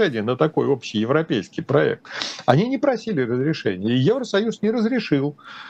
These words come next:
Э, естественно, пришлось сворачивать. Разъяренный совершенно Путин, когда он об этом узнал,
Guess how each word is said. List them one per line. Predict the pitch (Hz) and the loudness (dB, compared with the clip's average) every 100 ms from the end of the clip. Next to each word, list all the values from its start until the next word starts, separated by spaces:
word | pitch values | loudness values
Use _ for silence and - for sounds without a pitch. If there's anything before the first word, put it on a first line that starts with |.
| - - - - | -14 -14 -14 -2
Э, | - 147 147 139 131 127 127 127 | 4 6 6 6 4 2 2 2
естественно, | 147 151 214 226 220 | 0 2 0 0 0
пришлось | 185 160 196 208 | -2 0 0 0
сворачивать. | - 185 151 110 - 117 - | 0 2 2 0 -2 -8 -2
Разъяренный | 113 160 226 226 262 247 214 180 180 175 | 2 4 4 2 4 4 4 2 -2 -2
совершенно | 180 170 - 180 165 | 0 0 2 2 2
Путин, | - 180 135 107 151 190 - _ - - _ _ _ _ _ _ | 2 2 2 2 0 0 -4 _ -20 -20 _ _ _ _ _ _
когда | - 127 196 | 2 4 4
он | 196 | 2
об | 143 | 0
этом | 170 202 180 | 0 0 0
узнал, | 139 120 101 92 151 | 0 0 0 0 -2